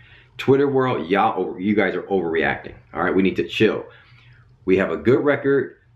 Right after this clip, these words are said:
Off the New Year's break, into the New Year's, we cruise past two teams. Yes, we cruised past the Pelicans yesterday. We're up twenty-two going in the fourth quarter. We cruised past them,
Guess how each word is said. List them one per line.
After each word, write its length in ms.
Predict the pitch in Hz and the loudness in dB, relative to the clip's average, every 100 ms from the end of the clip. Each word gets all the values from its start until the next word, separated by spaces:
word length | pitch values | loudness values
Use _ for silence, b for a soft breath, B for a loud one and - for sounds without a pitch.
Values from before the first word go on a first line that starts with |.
| - _ _ _ _ - - - - - | -20 _ _ _ _ -20 -20 -20 -20 -6
Off 360 | - 120 135 - | 0 2 0 -2
the 60 | 147 | 0
New 140 | 143 | 4
Year's 300 | 135 131 123 | 4 4 2
break, 480 | 101 107 110 107 - - | 0 0 0 -4 -14 -4
into 220 | 117 127 | 0 2
the 80 | 127 | 4
New 120 | 120 | 4
Year's, 480 | 113 107 104 104 98 | 4 4 4 4 0
we 120 | 104 | -2
cruise 360 | 113 - 123 117 | -2 0 0 0
past 340 | - 104 104 | 0 -2 -2
two 160 | - 104 | -4 -4
teams. 640 | - 98 80 64 - - _ - | 0 -2 -2 -6 -12 -20 _ 0
Yes, 460 | 117 101 - - _ _ | 0 0 -6 -18 _ _
we 160 | 107 110 | 0 0
cruised 400 | - 127 117 - | 2 2 2 0
past 400 | 107 98 92 - b b | 0 0 -4 -8 b b
the 80 | 104 | -6
Pelicans 440 | 110 90 82 76 | -2 -2 -2 -4
yesterday. 600 | 80 80 - 76 58 - - - | -4 -4 -2 -2 -2 -6 -10 -2
We're 220 | 92 90 | 0 2
up 220 | 117 - | 0 -2
twenty-two 480 | - 120 110 127 98 | 0 0 2 0 2
going 180 | 104 104 | 4 2
in 80 | |
the 60 | 95 | 0
fourth 260 | 107 95 - | 0 -2 2
quarter. 400 | 101 98 92 B B B B | 2 2 0 B B B B
We 160 | 113 | 0
cruised 380 | 113 117 104 - | 2 0 0 0
past 360 | 95 85 73 - | 0 -2 -2 -10
them, 280 | 58 - | -12 -14